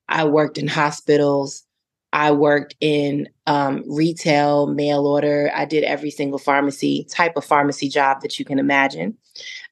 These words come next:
I didn't even know when I first got started that these were even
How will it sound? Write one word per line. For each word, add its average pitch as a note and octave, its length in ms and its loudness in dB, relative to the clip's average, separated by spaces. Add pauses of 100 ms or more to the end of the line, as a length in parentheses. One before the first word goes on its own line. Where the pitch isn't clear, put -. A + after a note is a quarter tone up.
I F#3 220 2
didn't F3+ 260 2
even D#3+ 280 4
know E3 380 4
when D#3 160 -2
I D#3 80 -2
first D#3 300 -4
got D#3 180 -6
started D3+ 460 0
that D#3 160 -6
these D#3+ 320 -2
were D#3 320 2
even D3+ 280 -2